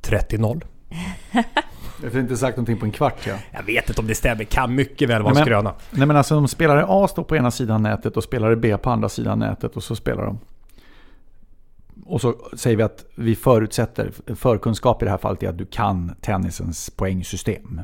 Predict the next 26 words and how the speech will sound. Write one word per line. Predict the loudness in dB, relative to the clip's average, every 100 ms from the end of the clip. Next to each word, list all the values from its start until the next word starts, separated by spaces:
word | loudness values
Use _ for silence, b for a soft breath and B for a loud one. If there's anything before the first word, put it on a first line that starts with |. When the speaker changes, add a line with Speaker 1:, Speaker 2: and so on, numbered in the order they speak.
| -10
Speaker 2:
För | -4
det | 0
är |
ju | 2
ändå | 2
lite | -2 -4
konstigt | -2 -2 -2 -4 -4
det |
här | -4
med | -8
Speaker 1:
Mm. | -6
Speaker 2:
femton, | -6 -8 -8 -6
trettio | -6 -6 -8
och | -6
fyrtio. | -6 -6 -6
Det | -4
är |
ju | -4
inte | -4
alldeles | -6 -8
självklart. | -6 -6 -4 -8 -8 B B B B B B
Eh, | -4 -2 -2 -6 -14 -20 -20 -20 -20 -20 -20 -20 -20 -4
det | -2
är |
klart | 0 0
att | -2